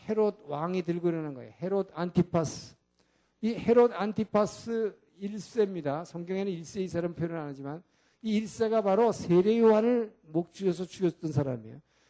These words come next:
이 사람이 바로 이제, 에, 누구를 죽이냐면은 바로 예루살렘 교회에서 열두 사도 중에 대표적으로 한 사람을 먼저, 에,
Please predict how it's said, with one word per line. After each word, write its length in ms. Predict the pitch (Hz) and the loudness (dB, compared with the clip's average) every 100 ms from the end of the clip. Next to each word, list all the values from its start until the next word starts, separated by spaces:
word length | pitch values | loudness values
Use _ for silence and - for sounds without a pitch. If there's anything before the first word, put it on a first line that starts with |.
| _ | _
이 100 | 196 | 4
사람이 400 | 190 220 226 247 | 8 10 8 6
바로 520 | 214 208 240 175 135 - _ - | 6 6 6 6 2 -10 _ -14
이제, 320 | 170 202 196 156 | 0 2 2 0
에, 180 | 156 147 | -2 -2
누구를 520 | 180 208 202 190 160 | -2 2 2 2 0
죽이냐면은 880 | - 180 185 175 151 156 196 175 127 | -6 -8 0 2 2 0 -2 -4 -8
바로 240 | - 180 160 | -4 0 2
예루살렘 520 | 175 170 185 180 180 | 0 0 -2 -2 -4
교회에서 580 | - 170 165 151 143 165 | -4 -2 -2 -6 -8 -4
열두 320 | 156 175 - | -2 -2 -4
사도 320 | 208 175 190 180 | -6 0 0 0
중에 220 | 175 190 | -4 -6
대표적으로 760 | - 151 190 - 226 196 196 | -2 0 0 0 2 2 2
한 160 | 165 185 | -2 -2
사람을 400 | 185 180 185 185 - | -4 -4 -4 -4 -6
먼저, 280 | 160 160 165 _ _ _ | -6 -4 -6 _ _ _
에, 100 | - | -8